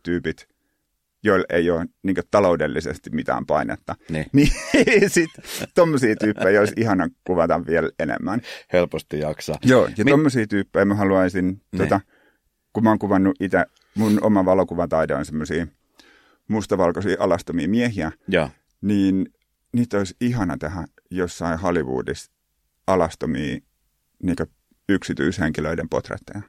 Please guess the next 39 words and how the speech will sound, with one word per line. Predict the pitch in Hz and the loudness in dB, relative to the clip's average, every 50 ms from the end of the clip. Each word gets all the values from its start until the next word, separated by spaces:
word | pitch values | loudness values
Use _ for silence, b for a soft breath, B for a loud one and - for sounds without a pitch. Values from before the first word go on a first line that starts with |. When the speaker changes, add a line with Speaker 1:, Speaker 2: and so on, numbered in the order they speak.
| _ | _
Speaker 2:
Joo. | - 87 85 82 | -8 -6 -2 2
Speaker 1:
Se | 135 | 2
olisi | 123 104 92 - - | 2 2 2 -2 -6
mun | 76 80 | -6 -6
mielestä | 82 73 71 82 - - | -4 -6 -6 -8 -10 -10
hauskaa. | - - 57 - - - - - 120 120 - - | -10 -10 -10 -10 -10 -12 -12 -12 -12 -12 -4 -2
Speaker 2:
Miksi | 170 214 - - | 0 0 0 -2
muuten, | - 208 185 - 147 - - _ _ _ _ _ _ | -4 -2 0 0 0 -2 -4 _ _ _ _ _ _
miksi | - 170 214 - - - - | -4 -4 -4 -4 -6 -2 0
tää, | 170 151 147 - - - - - - - - - - _ _ _ _ _ - | 2 2 2 0 -2 -10 -20 -20 -20 -20 -20 -20 -20 _ _ _ _ _ -6
sulla | - 151 147 147 | -2 0 0 2
on | 147 | 0
niinku | 139 - 143 | -2 0 0
valikoitu | 147 156 143 127 - 95 87 82 92 | 2 4 4 4 2 0 0 2 0
nimenomaan | 101 101 104 92 90 87 85 85 - - | 0 0 0 0 -2 -2 -2 -4 -4 -6
niinku | 85 90 - 92 | -8 -8 -8 -8
mustavalkoisina | - - 101 113 - - 98 80 78 76 76 - 71 - 85 73 76 - - - - | -8 -6 -6 -8 -6 -4 -4 -2 -2 -2 -4 -6 -8 -8 -8 -6 -8 -8 -10 -8 -6
a-, | 90 87 - | -6 0 2
Speaker 1:
Joo. | 156 131 | 2 2
Speaker 2:
alastomia | 101 90 - - 82 80 80 80 | 2 0 -2 -4 -6 -4 -4 -4
miehiä, | 80 82 80 80 80 78 | -4 -4 -4 -6 -6 -6
niin | 76 80 - - - _ - - _ - - - 76 - | -8 -10 -10 -14 -20 _ -20 -20 _ -20 -18 -18 -10 -4
mi-, | 123 151 160 - | -4 -4 -4 -2
mikä | - 151 170 - 165 | -4 -4 -2 -2 -2
sai | 135 127 104 95 | 0 0 0 -2
sut | - 101 - | -2 -6 -10
silloin | - 98 98 98 98 | -6 -2 0 2 2
aikana | 95 90 80 80 76 76 73 | 2 2 0 -2 -6 -6 -6
niinku | 73 71 67 73 | -8 -8 -6 -6
ajattelemaan, | 78 78 73 - - 67 67 71 | -6 -6 -6 -6 -8 -8 -8 -8
että | - - | -8 -8
hei, | 101 87 | -8 -8
tää | - - 127 120 | -8 -6 -4 -4
on | 110 92 | -4 -4
nyt | 87 78 | -4 -6
se | - - 80 | -8 -8 -8
niinku | 76 73 - 80 | -8 -6 -6 -6
juttu, | 80 80 78 - - - | -6 -6 -8 -10 -12 -12
koska | 78 76 - - | -12 -8 -8 -8